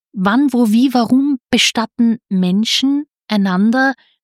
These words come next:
auf eine bestimmte Art und Weise, mit Beigaben oder ohne? Im christlichen Kontext,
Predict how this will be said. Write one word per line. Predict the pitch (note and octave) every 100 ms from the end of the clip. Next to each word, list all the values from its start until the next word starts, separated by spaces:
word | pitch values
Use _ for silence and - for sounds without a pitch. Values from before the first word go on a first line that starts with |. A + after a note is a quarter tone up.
| -
auf | G3+
eine | A#3
bestimmte | A3 - A3+ -
Art | G3 -
und | G3+ F#3
Weise, | E3+ D#3+ F3
mit | F#3+ C#4 -
Beigaben | G#3+ G3+ G#3 G3+ G#3+
oder | G3+ G3+
ohne? | C4 A3 D#3+ - _ _ _ -
Im | F#3
christlichen | F3 G3+ - C4+ D#4
Kontext, | B3+ B3+ B3 D4 -